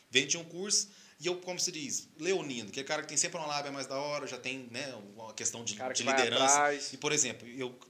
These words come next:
Speaker 1: tem muita gente que fala que eu tenho voz de locutor, voz pra narrar e tudo mais. Já começava a mandar áudio pras pessoas, aqueles áudios em curto, de quinze segundinhos, pá, a pessoa escutava e falava que,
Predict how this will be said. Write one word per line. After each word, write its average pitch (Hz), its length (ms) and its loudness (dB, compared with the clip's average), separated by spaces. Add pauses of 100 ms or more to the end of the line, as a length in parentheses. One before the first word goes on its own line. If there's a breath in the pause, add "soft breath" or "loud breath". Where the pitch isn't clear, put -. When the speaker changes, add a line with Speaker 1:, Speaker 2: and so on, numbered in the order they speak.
(260)
Speaker 1:
tem 123 100 2
muita 123 200 -4
gente 117 140 0
que - 40 -16
fala 113 140 -4
que 107 80 -14
eu - 20 -14
tenho 107 140 -6
voz 104 160 -6
de 104 60 -8
locutor, 107 580 -8
voz 98 200 -8
pra 98 160 -8
narrar 95 300 -6
e 98 40 -10
tudo 90 180 -12
mais. 117 280 -2 (460 loud breath)
Já 131 140 0
começava 151 400 0
a - 20 -2
mandar 160 200 2
áudio 147 200 2
pras 131 100 -4
pessoas, 160 520 0
aqueles - 260 -2
áudios 185 260 -2
em 190 60 -6
curto, 208 380 -10
de 131 80 -10
quinze 185 260 -4
segundinhos, 165 480 -6
pá, 170 200 -6
a - 20 -12
pessoa 165 340 0
escutava 175 340 -6
e 175 40 -12
falava 185 260 -4
que, 185 100 -14